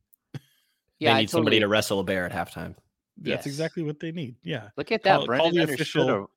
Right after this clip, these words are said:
Speaker 3: I've seen it.
Speaker 2: Brendan understood
Speaker 3: I've
Speaker 2: a
Speaker 3: seen it.
Speaker 2: reference 'cause it's a basketball movie.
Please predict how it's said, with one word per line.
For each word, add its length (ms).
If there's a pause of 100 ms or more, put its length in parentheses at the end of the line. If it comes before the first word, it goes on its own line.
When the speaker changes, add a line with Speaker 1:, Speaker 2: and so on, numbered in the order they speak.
(120)
Speaker 3:
I've 120
seen 240
it. 120
Speaker 2:
Brendan 80
understood 400
Speaker 3:
I've 100
Speaker 2:
a 40
Speaker 3:
seen 160
it. 160
Speaker 2:
reference 140 (800)
'cause 200
it's 120
a 40
basketball 640
movie. 380